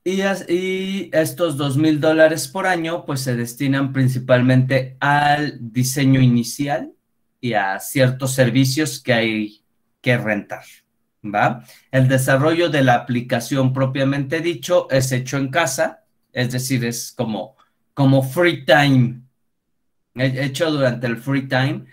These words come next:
de, eh, Charles Lee, que es la persona propietaria del proyecto.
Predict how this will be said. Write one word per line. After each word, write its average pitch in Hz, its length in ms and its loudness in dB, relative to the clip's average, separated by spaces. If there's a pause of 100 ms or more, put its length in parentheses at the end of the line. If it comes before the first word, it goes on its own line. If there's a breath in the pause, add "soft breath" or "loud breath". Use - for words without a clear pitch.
(360 soft breath)
de, 143 500 -2
eh, 98 580 -8
Charles 123 380 0
Lee, 160 360 -2
que 131 140 4
es - 360 -2
la 123 260 2
persona 127 520 0
propietaria 127 1080 2 (920)
del 110 340 -2
proyecto. 104 640 -8